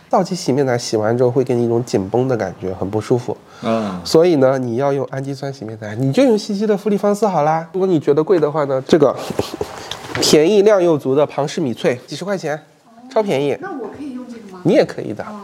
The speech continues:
Speaker 3: 丽芳丝会差很大吗？
Speaker 1: 差别不会很大，也很温和，但肤感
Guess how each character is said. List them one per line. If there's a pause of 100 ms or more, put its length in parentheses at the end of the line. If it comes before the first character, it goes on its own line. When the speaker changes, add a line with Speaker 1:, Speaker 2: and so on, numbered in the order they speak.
(140)
Speaker 3:
丽
芳
丝
会
差
很
大
吗？
Speaker 1:
差
别
不
会
很
大，
也
很
温
和，
但
肤
感